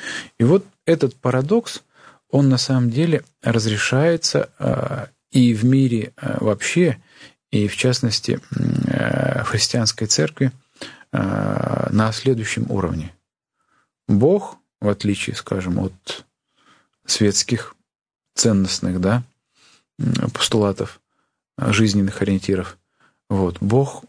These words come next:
э, никогда не ставит перед человеком цели, не сообщая ему необходимые средства.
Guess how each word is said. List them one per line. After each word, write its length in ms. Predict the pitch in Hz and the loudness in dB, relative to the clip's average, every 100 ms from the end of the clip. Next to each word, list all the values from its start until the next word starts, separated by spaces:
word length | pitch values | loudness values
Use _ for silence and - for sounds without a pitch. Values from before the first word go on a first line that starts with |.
| _ _ | _ _
э, 160 | - - | -4 0
никогда 680 | 110 120 - 107 113 113 143 | 2 2 2 -2 0 2 2
не 320 | 127 117 117 - 117 | 2 2 2 -2 -8
ставит 560 | - 127 107 95 - - - | -4 0 0 -2 -8 -20 -8
перед 200 | 107 107 | -6 -4
человеком 420 | - 110 107 98 | -2 -2 -2 -2
цели, 380 | - 147 147 135 _ - _ | 0 2 0 -2 _ -20 _
не 100 | 113 | -2
сообщая 440 | 104 107 101 - 123 | 0 -2 -2 0 0
ему 160 | 107 | 2
необходимые 580 | 101 95 - 98 95 90 | 0 -2 -2 -2 0 0
средства. 480 | - - - - - | -2 -6 -8 -10 -12